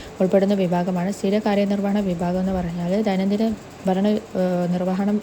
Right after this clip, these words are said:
നിർവഹിക്കുന്നതിന് ചുമതലയുള്ള വിഭാഗമാണ്. പിന്നെ കാര്യനിർവഹണ വിഭാഗത്തെ രണ്ടായിട്ടാണ് തിരിച്ചിരിക്കുന്നത്. രാഷ്ട്രീയ എക്സിക്യൂട്ടീവ്, സ്ഥിര എക്സിക്യൂട്ടീവ്.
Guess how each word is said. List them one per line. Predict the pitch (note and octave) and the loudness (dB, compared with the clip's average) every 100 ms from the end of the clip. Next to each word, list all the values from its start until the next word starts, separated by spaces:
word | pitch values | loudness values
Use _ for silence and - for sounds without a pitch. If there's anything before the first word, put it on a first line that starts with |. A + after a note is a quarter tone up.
| - | -2
നിർവഹിക്കുന്നതിന് | F3+ F3 F3+ F3+ F#3+ F#3 F#3 B3+ - - - - | -2 0 -2 0 -2 0 0 -2 -4 -16 -16 0
ചുമതലയുള്ള | G3 G3+ G#3+ G3+ F#3+ | 4 6 6 6 4
വിഭാഗമാണ്. | F3 E3+ F3+ F#3 E3+ E3+ A3+ - - | 2 0 0 -2 0 2 0 0 -12
പിന്നെ | - G3+ G3+ | -8 -6 0
കാര്യനിർവഹണ | G3+ G#3 G#3+ A3 | 0 0 0 0
വിഭാഗത്തെ | G#3+ G3 F#3+ F#3+ | 0 0 -2 -2
രണ്ടായിട്ടാണ് | G3+ F3+ G3 F#3+ F#3+ | -2 0 -2 -2 -2
തിരിച്ചിരിക്കുന്നത്. | G3 F3 E3+ F3+ F#3 F#3 | -2 -2 -2 -2 -2 -4
രാഷ്ട്രീയ | E3 F#3+ F#3 | -4 -4 -4
എക്സിക്യൂട്ടീവ്, | F3 F3 E3+ F3+ F3+ | -4 -4 -6 -4 -4
സ്ഥിര | G3 F3 E3+ | -2 -2 -2
എക്സിക്യൂട്ടീവ്. | E3 F3 E3+ E3+ F#3 | -2 -4 -4 -2 -2